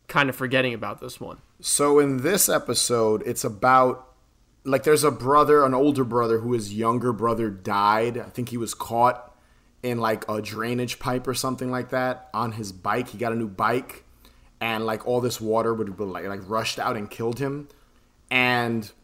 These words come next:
Speaker 2: I forget what ha-, I haven't watched it in a little while, but I think something happens where his brother continues to kinda, like, haunt him. And he keeps showing up holding the bike, and he's all ghostly looking, all
Speaker 1: Mm-hmm.
Speaker 2: gray and
Speaker 1: Yep.
Speaker 2: pale and stuff.
Speaker 1: It's all coming back now. <laughs>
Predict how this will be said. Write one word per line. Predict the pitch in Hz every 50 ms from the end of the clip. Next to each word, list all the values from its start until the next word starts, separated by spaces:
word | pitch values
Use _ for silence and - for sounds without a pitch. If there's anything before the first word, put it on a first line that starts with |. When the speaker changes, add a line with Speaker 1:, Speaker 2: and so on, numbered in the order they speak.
| _ _ _ _ _ _ _ _ _ _ _ _ _ - - - _ _ _ _ _ -
Speaker 2:
I | 123 135
forget | - - 185 156 147 170 165
what | 151 139
ha-, | 127 135 131
I | 135 151 175
haven't | 202 170 143 127
watched | 113 120 127 127 -
it | 143
in | 139
a | 135
little | 135 135 135 135
while, | 139 139 143 143 139
but | 127 120 120
I | 113 110 110
think | - - - 151 151 151 143 - -
something | - - - 156 156 143 - 151 135
happens | 120 123 127 127 127 - 123 120 107
where | 104 113 117 117 110 107
his | 107 120 131 120 113
brother | 104 101 131 156 175 170 180 156
continues | - - 139 127 131 135 135 139 139 131
to | - 123
kinda, | - 123 123 120 110
like, | 107 104 98 -
haunt | - - - 120 123 135 131 120 -
him. | 110 98 90 90 - - _ _ _ _ _ _ _ _ _ _ _ _ _ _ -
And | 110 117
he | 120 113
keeps | - 135 127 -
showing | - - 143 135 131 127 127
up | 127 120 -
holding | 101 120 123 127 117 127 120 113
the | 113
bike, | 107 113 117 113 117 110 -
and | 107 107
he's | 104 107
all | 113 110 107
ghostly | 98 95 113 113 117 110 - - 113 113
looking, | 107 110 110 104 - 156 151 -
all | 107 104
Speaker 1:
Mm-hmm. | - 185 226 -
Speaker 2:
gray | 92 98 104 101 101 104 107
and | 98 95 92 147
Speaker 1:
Yep. | 160 180
Speaker 2:
pale | 107 107 110 107 107
and | 110 107 -
stuff. | - - 117 113 113 - - - - _ _ _
Speaker 1:
It's | - 151 135 -
all | 151 151 156 170 170
coming | 170 180 175 175 170
back | 147 156 147 143 143 -
now. | 147 139 139 139 - -
<laughs> | -